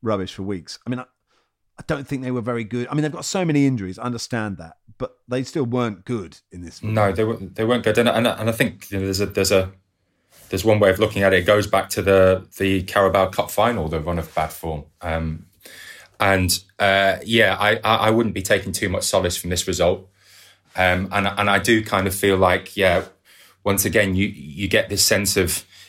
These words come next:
Speaker 2: even when there's a kind of a, a positive narrative or story to be told on the pitch right at the death, there's, you know, the, the,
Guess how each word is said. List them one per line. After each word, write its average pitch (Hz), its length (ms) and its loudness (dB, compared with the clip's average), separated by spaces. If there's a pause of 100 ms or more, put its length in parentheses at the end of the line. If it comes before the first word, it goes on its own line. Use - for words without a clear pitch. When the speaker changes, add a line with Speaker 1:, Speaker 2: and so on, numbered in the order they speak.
(120)
Speaker 2:
even 107 320 2
when 92 380 2 (520)
there's 98 180 2
a 98 40 2
kind 98 280 0
of 92 100 2
a, 87 260 4 (440)
a 92 60 -8
positive 92 580 -2
narrative 90 500 0
or 87 100 0
story 90 380 0
to 85 140 -4
be 85 100 -6
told 85 300 0
on 87 120 4
the 85 80 -2
pitch - 480 -2 (160)
right 87 480 -2
at 76 80 -8
the 78 80 -12
death, 78 360 -4 (420)
there's, 87 320 0 (240)
you 92 80 -4
know, 82 160 0
the, 90 180 0
the, 87 520 0